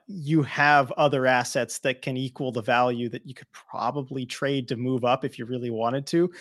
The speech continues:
There are creative ways to get around that if you're committed to making a deal.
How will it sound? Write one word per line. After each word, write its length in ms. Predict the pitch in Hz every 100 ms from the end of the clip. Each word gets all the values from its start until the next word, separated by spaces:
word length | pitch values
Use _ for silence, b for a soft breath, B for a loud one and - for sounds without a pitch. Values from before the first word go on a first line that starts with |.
| B
There 180 | 175 175
are 100 | 180
creative 460 | 180 - 160 151 123
ways 240 | 135 131 -
to 40 |
get 160 | 123 120
around 360 | 113 113 120
that 200 | 127 135 147
if 180 | 143 143
you're 160 | 135
committed 380 | 123 127 123 120
to 80 | 123
making 320 | 120 113 127
a 40 |
deal. 400 | 110 117 120 131